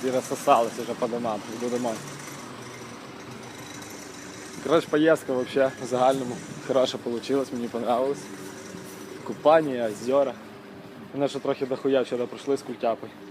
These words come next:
Гулять пішли, але то нічого страшного. А вообще так, ну, нормально. От, щас таке.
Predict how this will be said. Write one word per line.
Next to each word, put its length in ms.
Гулять 360
пішли, 300
але 220
то 120
нічого 300
страшного. 420
А 40
вообще 240
так, 140
ну, 120
нормально. 320
От, 260
щас 220
таке. 280